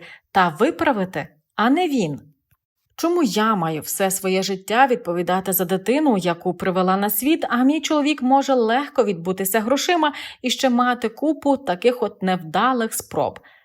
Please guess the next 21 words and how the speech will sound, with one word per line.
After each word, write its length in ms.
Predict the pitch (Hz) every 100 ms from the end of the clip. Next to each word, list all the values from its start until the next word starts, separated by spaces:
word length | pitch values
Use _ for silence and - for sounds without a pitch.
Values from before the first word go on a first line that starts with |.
| _ _
Яка 360 | 220 269 349 349
б 40 | 349 214
я 220 | - 208 208
премудра 600 | - 202 208 240 196 190
не 140 | 185
була, 420 | 185 190 240 285
яка 340 | 214 175 196 196
б 80 |
я 160 | 190 196
продумана 640 | - 226 220 339 269 190
не 120 | 180 180
була, 400 | 214 247 247 180 - - -
я 160 | 220 349
не 120 | 302
могла 640 | 220 190 180 208 262 233 - _
спрогнозувати 1120 | - - 190 180 175 170 156 156 226 - 175
отакого 640 | - 165 156 - 208 247 170
варіанту. 680 | 156 214 185 202 185 - - - - - _ _ -
Думаю, 440 | 214 349 320 269
він 180 | 196 196
вернеться, 760 | 196 190 202 202 - 156 143